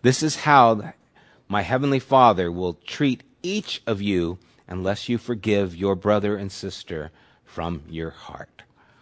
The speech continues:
So, in summing up all these things that Jesus has been talking about, remember, we're to have the humility of a child. We're not to try and be lords over people. When, when someone comes and they sin against us, we are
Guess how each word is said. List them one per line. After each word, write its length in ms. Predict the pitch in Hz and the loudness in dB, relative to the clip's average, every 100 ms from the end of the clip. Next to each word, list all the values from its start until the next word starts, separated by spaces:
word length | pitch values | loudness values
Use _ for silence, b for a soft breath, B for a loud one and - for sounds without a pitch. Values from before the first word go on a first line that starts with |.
| b b | b b
So, 400 | - 160 147 92 - _ _ _ _ _ _ _ _ _ _ _ b b _ _ | 0 4 4 4 -6 _ _ _ _ _ _ _ _ _ _ _ b b _ _
in 120 | 120 107 | -8 -4
summing 480 | - 147 156 165 | 0 0 2 2
up 180 | 139 127 | 2 2
all 340 | 120 147 165 165 | 2 4 6 6
these 360 | 143 147 - | 4 0 -2
things 320 | 139 123 117 | -2 0 0
that 140 | 110 101 | -4 -4
Jesus 420 | 104 120 120 123 | -2 -2 -4 -8
has 80 | 120 | -6
been 180 | 117 104 | -6 -2
talking 380 | 117 113 117 | 0 0 -2
about, 260 | 95 80 73 B B B | -4 -4 -6 B B B
remember, 440 | 113 139 123 101 | 0 2 2 -2
we're 180 | 107 123 | -2 -2
to 160 | 117 | -4
have 400 | - 147 139 123 | -10 -6 -4 -4
the 140 | 110 95 B | -6 -8 B
humility 840 | - 135 135 123 143 151 151 135 | -12 -4 0 2 2 4 4 4
of 120 | 127 127 | 0 0
a 80 | |
child. 400 | 120 - 123 113 | -4 -4 -2 -2
We're 120 | 104 110 | -2 -2
not 200 | 127 - | -4 -4
to 100 | 117 | -8
try 260 | - 139 127 | -4 -2 0
and 140 | 120 | 0
be 100 | 123 | 0
lords 560 | 117 123 135 131 110 - | 0 4 4 4 0 -4
over 260 | 135 139 127 | 0 2 2
people. 520 | - 123 95 95 87 B B B | 0 -4 -2 -6 -8 B B B
When, 260 | 135 127 | 0 2
when 140 | 131 139 | 0 2
someone 300 | 170 170 151 | 4 6 4
comes 480 | - 170 165 147 | 2 4 6 4
and 160 | 135 131 | 2 2
they 100 | 127 | 2
sin 420 | - - 160 170 | 0 0 4 4
against 560 | 151 120 147 156 - 131 | 4 2 2 2 0 0
us, 160 | 104 | -2
we 140 | 123 139 | -2 0
are 140 | 127 | -2